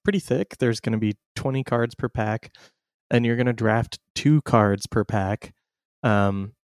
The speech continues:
and that means a few things. It means it's, like, a little more forgiving, and it's a little easier to draft synergies, or, like, let's say there's a rare you want, 'cause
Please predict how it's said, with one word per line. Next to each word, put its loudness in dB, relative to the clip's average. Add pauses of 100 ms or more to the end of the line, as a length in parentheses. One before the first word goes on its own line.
(340)
and 2
that 2
means 2
a 2
few 0
things. -2
It -4
means -2
it's, -4
like, -2
a 2
little 4
more 0
forgiving, 0
and 0
it's -4
a 0
little 0
easier 0
to 0
draft -2
synergies, 0 (400)
or, 6
like, 0
let's 0
say 4
there's 2
a 2
rare 2
you 0
want, 0
'cause 0